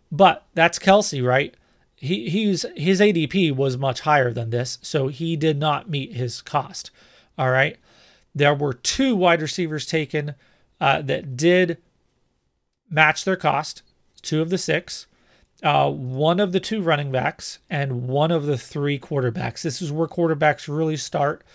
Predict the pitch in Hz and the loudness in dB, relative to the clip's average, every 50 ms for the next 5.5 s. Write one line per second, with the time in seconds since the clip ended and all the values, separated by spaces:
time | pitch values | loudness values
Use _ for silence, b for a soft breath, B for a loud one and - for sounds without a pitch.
0 | b b b - - 135 120 113 139 139 131 131 - - - - 143 139 165 202 | b b b -10 -10 -8 -8 -4 -2 0 0 0 -2 -4 -6 -2 2 2 2 2
1 | 208 - - b b b b b b b b b - - 156 143 135 165 170 165 | -2 -8 -16 b b b b b b b b b -4 0 0 0 0 0 -2 -2
2 | - - 170 - 170 160 147 127 - 208 208 202 - - - 190 180 175 180 - | -2 -4 -6 -6 -4 -4 -4 -4 0 0 0 0 -2 -6 -4 -4 -4 -4 -4 -8
3 | _ - - 185 185 190 185 185 170 - - 170 143 - - - - 190 180 175 | _ -6 -4 -2 -2 0 0 -2 -2 -2 -6 -6 -6 -6 -6 -4 0 2 2 2
4 | 175 156 180 175 170 160 151 127 - 160 180 180 - 185 160 135 - - 180 175 | 2 2 0 0 0 -2 -6 -6 -2 -4 -4 -2 -2 -6 -6 -6 -4 -6 -6 -6
5 | 196 180 - - 196 196 202 - - - | -6 -10 -4 -2 -2 -2 -2 -6 -10 -10